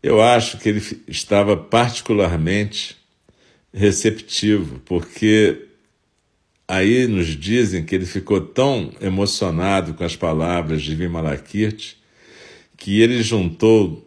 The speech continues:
cada pedacinho de joia que ele ainda tinha,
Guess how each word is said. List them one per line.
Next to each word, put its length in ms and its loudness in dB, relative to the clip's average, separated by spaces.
cada 360 2
pedacinho 880 0
de 800 -4
joia 540 2
que 180 -6
ele 160 0
ainda 240 0
tinha, 580 -4